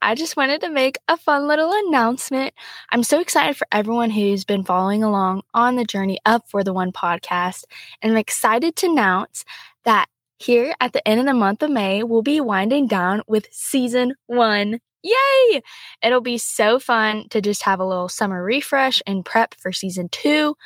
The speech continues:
but do not worry, we will still be posting mini series, mini content on our Instagram at for the one podcast underscore. So follow along throughout the summer to get hype for season two. I'm so excited, um, as we wind down season one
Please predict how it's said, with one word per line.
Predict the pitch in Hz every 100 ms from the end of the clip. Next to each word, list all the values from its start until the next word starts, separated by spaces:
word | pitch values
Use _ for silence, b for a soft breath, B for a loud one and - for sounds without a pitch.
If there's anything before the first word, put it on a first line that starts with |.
| B B B
but | - - -
do | 302
not | 330 311 220
worry, | 226 226 220
we | - 220
will | 220
still | 220 - 214
be | 208
posting | - 190 185 - 190 185 - B B B -
mini | 208 196 185
series, | - 302 302 294 285 254
mini | 202 180
content | - 240 240 - 247 -
on | 311 339
our | 302
Instagram | - 214 214 - 202 196 185 196 -
at | 190 180 -
for | - 190
the | 226
one | 240 247
podcast | - 185 180 208 220 -
underscore. | 185 175 - - 170 175 - B B
So | -
follow | 269 277 320
along | 349 294 311
throughout | 285 262 269
the | 311
summer | - 233 233 233
to | -
get | 233 269 277
hype | 214 220 - _ _
for | 220 240
season | 269 240 226 233 240
two. | - 180 170 180 B B B
I'm | - 208
so | - 240
excited, | 254 - 202 185 180 175 - b b -
um, | 180 175
as | - 196
we | 202 220
wind | 196 185 208
down | 220 233
season | 226 208 262 220
one | 170 165